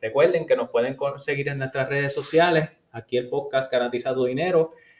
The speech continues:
nos pueden conseguir en, en YouTube, en Facebook, en todas partes. Así que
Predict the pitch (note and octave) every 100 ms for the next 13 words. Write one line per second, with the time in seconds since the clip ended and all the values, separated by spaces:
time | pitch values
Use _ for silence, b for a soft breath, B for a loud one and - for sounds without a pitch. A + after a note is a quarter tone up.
0 | b _ - A2 A#2 A#2 B2+ C3+ C3+ C3
1 | C3 C3+ B2+ B2+ - C3+ B2 B2+ B2+ A#2+
2 | A#2 - E3 F3 C3 A#2+ C#3+ D#3 - C3
3 | B2 - D3 - G3 G3+ F#3 D#3+ _ A#2+
4 | - A#2+ C3 -